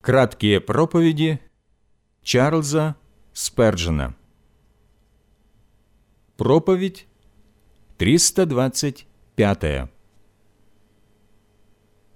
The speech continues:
"О, если бы они рассудили, подумали о сем, уразумели,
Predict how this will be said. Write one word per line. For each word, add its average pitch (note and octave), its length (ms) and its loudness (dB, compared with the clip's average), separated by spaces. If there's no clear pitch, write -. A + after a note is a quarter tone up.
"О, D#3 120 4
если D3 680 2
бы C#3 300 0
они C3+ 320 4
рассудили, C3 840 0
подумали F#3+ 580 4
о F3+ 160 2
сем, A2 500 -2
уразумели, F3 1040 4